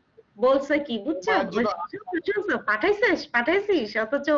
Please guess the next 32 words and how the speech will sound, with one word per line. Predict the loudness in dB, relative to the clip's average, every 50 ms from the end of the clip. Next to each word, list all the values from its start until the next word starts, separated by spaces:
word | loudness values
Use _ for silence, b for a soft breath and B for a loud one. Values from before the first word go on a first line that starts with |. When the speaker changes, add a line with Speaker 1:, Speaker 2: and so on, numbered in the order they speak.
| 2 2 0
Speaker 1:
আমি | 0 -2 0 0 0 0
যে | 0
এত | 0 0 -2 -2
দূর | -4 -4 -4 -2
থেকে | 0 0 2 2
গেলাম, | 2 2 2
Speaker 2:
আমি | 2 2 2
কি |
Speaker 1:
আমাকে | 0 0 0 -2 -4 0 0
Speaker 2:
বলছি? | 0 0 0 0 -2 -2 0 -2 -2 -4 -6 -12 -16 -6 0 2
Speaker 1:
আমার | 2 2 2 2 2
টাকা | 2 2 4 2 2
দিয়ে | 4 4 4 4
আমি | 4 4 2
জুতা | 2 0 -4 -4 0 2
Speaker 2:
আমি | 2 2 4
Speaker 1:
কিনি, | 2 2 2 2 0 -4 _ -10 -6
তাই | -2 0 0 0
পর্যন্ত | 2 2 2 2 2 0 0 -2
আমার | -2 -2 0 0
Speaker 2:
পাঠাইছি। | -2 -2
Speaker 1:
কিনতে | -2 -2 -2 -2 -2 -2
পারি। | -4 -4 -6 -6 -6 -10 -10 -12 -16 -18 _ _ _ -20 -16
Speaker 2:
তুই | _ -10 -8
বুঝছস? | -8 -8 -8 -6 -4 -2 -2 -2 -4 -6 -12 _ _ _ _ _ _ _ _ _ _ _ _ _ _ _ _ _ _ _ _ _ _ _ _ _
তোর, | -4 -4 -4 -4 -8 _ -4
তোর, | -2 -2 0 -2 -2 -6 -8 _
তোদের | -4 -4 -2 -2 -2 -2 -2
মা | -2 -2 -2 0
বাবার | 0 -2 -2 -4 -6
সম্মান | -6 -6 -6 -4 -2 -2 -4 -2
নাই | -2 -2 -2 -2 -2